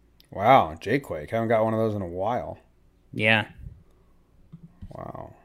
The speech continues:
Speaker 1: Wow. Wow, the wow, the wow, the. All right.
Speaker 2: Wow, the.
Speaker 1: You ever what to watch for? I mean, it's Paxton versus Mookie first,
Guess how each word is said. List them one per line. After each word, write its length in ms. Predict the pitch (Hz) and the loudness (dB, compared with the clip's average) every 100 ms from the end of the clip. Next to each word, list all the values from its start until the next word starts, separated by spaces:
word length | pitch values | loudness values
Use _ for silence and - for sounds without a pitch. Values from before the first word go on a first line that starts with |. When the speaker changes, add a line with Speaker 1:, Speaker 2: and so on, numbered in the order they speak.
| _ - | _ -16
Speaker 1:
Wow. 420 | - 50 - - - - - - | -12 -12 -12 -14 -16 -20 -20 -10
Wow, 240 | 127 160 | -2 0
the 100 | 190 | 2
wow, 300 | 208 196 202 | 4 4 2
the 120 | 202 | 4
wow, 320 | 214 175 117 98 | 4 6 4 0
the. 120 | 92 | -4
All 1000 | 85 65 58 62 58 58 62 69 - - - - | -4 -6 -8 -10 -12 -14 -16 -16 -16 -18 -20 0
right. 260 | 175 190 131 | 10 12 12
Speaker 2:
Wow, 240 | 127 175 190 | 10 10 12
the. 320 | 160 185 214 - - - - - - - _ - | 12 12 10 0 -20 -20 -20 -20 -20 -20 _ -4
Speaker 1:
You 120 | - 175 | 10 12
ever 120 | 185 | 12
what 140 | 196 | 12
to 60 | 196 | 12
watch 260 | 196 208 208 | 12 12 12
for? 280 | 233 220 143 | 12 12 8
I 60 | 156 | 6
mean, 160 | 151 139 | 6 6
it's 80 | |
Paxton 500 | - 147 139 - 135 | 6 8 8 6 2
versus 240 | 120 120 127 | 4 2 2
Mookie 260 | 120 117 | 0 -2
first, 440 | 107 113 110 - | -2 -2 -2 -4